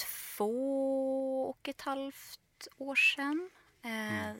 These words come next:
Speaker 1: som jag sa upp mig, och då hade jag gjort en yogautbildning, min tvåhundra timmars, ehm, och var väl redan efter jag hade gjort klart den att min väg är inte att jobba inom marknadsföring, utan det var liksom inte det som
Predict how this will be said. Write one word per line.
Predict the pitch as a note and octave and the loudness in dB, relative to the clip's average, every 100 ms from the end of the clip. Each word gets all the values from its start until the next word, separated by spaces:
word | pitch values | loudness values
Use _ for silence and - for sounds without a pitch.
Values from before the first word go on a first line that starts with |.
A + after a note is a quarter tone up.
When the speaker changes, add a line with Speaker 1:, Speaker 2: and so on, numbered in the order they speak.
| A#3 | -10
Speaker 1:
som | - G#3 | -6 -2
jag | G3+ G3 | 0 0
sa | - | -4
upp | G3 - | -6 -4
mig, | G#3 B3+ C4+ | -4 -4 -4
och | |
då | G3 | -2
hade | G3 F#3+ | -2 2
jag | F#3 | 2
gjort | F#3 F3+ - | 0 -4 -8
en | F#3+ F#3+ F#3+ - - - - - | -6 -6 -10 -14 -20 -20 -18 -2
yogautbildning, | G3 F3+ F3 E3+ E3 F3 G#3 | 0 0 0 -2 -2 -2 -4
min | F#3 E3+ | -6 -6
tvåhundra | - F#3+ F#3 | -6 -6 -6
timmars, | - F3 F#3+ G3+ - - - - | -8 -10 -8 -8 -10 -10 -14 -12
ehm, | F#2+ G3 G2+ - - - | -10 -10 -10 -10 -12 -10
och | - | -6
var | F3 F3+ | -4 -2
väl | F3 | -2
redan | F3 F3 - F3+ E3+ | -4 -4 -4 -4 -6
efter | - F#3 - | -4 -4 0
jag | F3+ | 2
hade | E3+ E3 | 2 0
gjort | E3+ E3+ | -4 -4
klart | - G3+ G3+ - | 0 2 2 -2
den | - | -4
att | - - - - - - - - - - - - - - - _ _ | -4 -8 -12 -14 -14 -12 -10 -10 -10 -12 -14 -18 -20 -20 -20 _ _
min | G3 F#3+ F#3+ F#3 F3 | -2 0 2 2 0
väg | E3+ - F3 | 2 2 2
är | - | 0
inte | F3 E3 - E3+ | -2 -6 -2 2
att | E3 D#3 | 2 0
jobba | D#3 D#3 - G3+ | 0 2 0 -2
inom | - F#3+ F#2+ - | -6 -6 -6 -8
marknadsföring, | - - - - - - - | 0 0 0 -4 0 0 0
utan | - E3+ | -4 -2
det | E3 | -2
var | - | -2
liksom | F3 - - | -4 -6 -6
inte | F3 - | -8 -8
det | - - | -6 -6
som | - - - | -6 -6 -8